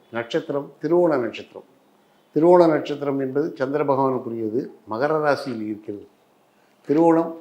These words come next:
ஒரு சிறந்த நட்சத்திரம். திரு என்று அடைமொழியை கொண்டது, பெருமாளுக்குரிய ஒரு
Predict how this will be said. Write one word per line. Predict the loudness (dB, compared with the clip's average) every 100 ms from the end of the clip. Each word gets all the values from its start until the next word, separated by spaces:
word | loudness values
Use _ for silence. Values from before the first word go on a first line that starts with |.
| -10
ஒரு | -6 -6
சிறந்த | -4 -6 -4
நட்சத்திரம். | -6 -8 -12 -10 -10 -10 -18 _ _ _ -20 -20 _ _ _ 4
திரு | 8
என்று | 8 8 4 0 -2 -10 -20 -8
அடைமொழியை | -2 0 0 0 0 -2
கொண்டது, | -6 -6 -8 -10 -18 _ _ _ _ 2
பெருமாளுக்குரிய | 4 6 6 4 2 0 0 -2
ஒரு | -4 -6 -12